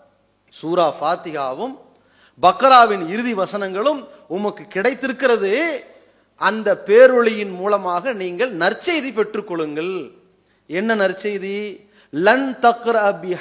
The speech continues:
ஹர்ஃபின் மின்ஹுமா", அந்த இரண்டு ஒளியிலே, சூரா ஃபாத்திகாவிலும் பக்ராவின் கடைசி வசனங்களிலும் ஒவ்வொரு எழுத்தையும் நீங்கள் ஓதுகிற பொழுது,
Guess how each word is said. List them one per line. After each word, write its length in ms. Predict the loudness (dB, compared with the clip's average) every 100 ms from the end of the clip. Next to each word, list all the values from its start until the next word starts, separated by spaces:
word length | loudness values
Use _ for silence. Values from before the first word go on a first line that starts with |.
| 0
ஹர்ஃபின் 580 | 0 0 -4 -4 -2 -2
மின்ஹுமா", 680 | -4 -6 -6 -2 0 -2 -6 -16 -20 _ _ _
அந்த 260 | 0 0 0
இரண்டு 500 | 2 2 2 4 4 2 -6 -18 -20 -4
ஒளியிலே, 580 | -2 0 -2 -4 -8 -10 -20 _ _ _
சூரா 380 | -10 -4 -2 0 -2
ஃபாத்திகாவிலும் 840 | -2 -4 -4 -4 -4 -4 -6 -6 -16 _ _ _ _ _ _ _ 0
பக்ராவின் 580 | 0 4 6 6 6 0
கடைசி 440 | 0 0 -2 -6
வசனங்களிலும் 880 | -6 -4 -4 -4 -4 -2 -2 -4 -6 -18 -20 _ _ _
ஒவ்வொரு 580 | -2 0 0 2 4 4
எழுத்தையும் 920 | 4 4 4 2 2 2 0 -4 -6 -14 _ _ _ _ _
நீங்கள் 400 | -4 -2 0 0
ஓதுகிற 640 | 6 8 8 6 2 0 -2
பொழுது, 380 | -2 0 2